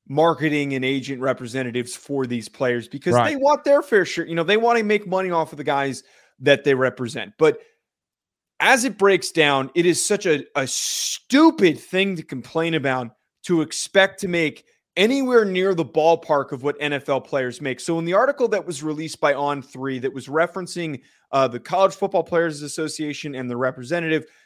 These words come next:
Speaker 1: referenced the fact that the N F L players and the N F L P A are getting about twenty-eight thousand dollars per player.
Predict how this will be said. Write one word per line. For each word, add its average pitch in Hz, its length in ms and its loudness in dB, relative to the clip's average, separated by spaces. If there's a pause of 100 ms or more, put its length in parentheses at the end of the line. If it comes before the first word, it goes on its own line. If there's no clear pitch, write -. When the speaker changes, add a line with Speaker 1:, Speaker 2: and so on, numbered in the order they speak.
(120)
Speaker 1:
referenced 247 520 0
the 190 100 0
fact 151 480 0 (280)
that 143 180 -4
the 143 160 -2
N 190 100 2
F 220 140 -4
L 185 160 6
players 147 520 0
and 135 100 -8
the 135 80 -6
N 135 80 -6
F 131 140 -8
L 131 100 -2
P 151 320 -2
A 151 340 2 (220)
are 143 100 -2
getting 156 280 -2
about 147 280 -2
twenty-eight 208 560 -4
thousand 165 360 0
dollars 139 500 0 (380)
per 143 200 -4
player. 113 480 -10